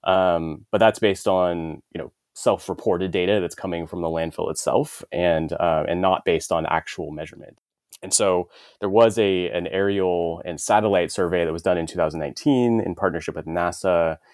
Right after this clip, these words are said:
um, that actually showed that reported data was, uh, in fact, underestimated by a factor of anywhere from two to three X.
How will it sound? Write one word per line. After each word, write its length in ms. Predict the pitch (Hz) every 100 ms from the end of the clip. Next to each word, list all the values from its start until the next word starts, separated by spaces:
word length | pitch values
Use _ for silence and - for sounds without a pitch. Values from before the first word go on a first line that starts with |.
| _ _
um, 260 | 92 87 82
that 100 | 92
actually 280 | 92 - 82
showed 280 | 104 92
that 180 | 82 85
reported 580 | 82 - - 127 117 90
data 440 | 90 85 87 82
was, 680 | 80 85 82 80 78 78 - - 85
uh, 360 | 82 78 - -
in 100 | 87
fact, 300 | 87 80 - -
underestimated 1040 | 90 82 80 - 82 - 82 78 78 80
by 100 | 85
a 80 | 82
factor 500 | - 76 - 85 78
of 640 | 80 78 80 90 - - _ -
anywhere 300 | 90 80 71
from 180 | 82 78
two 220 | - 87
to 100 | 78
three 240 | - 78
X. 420 | - - - -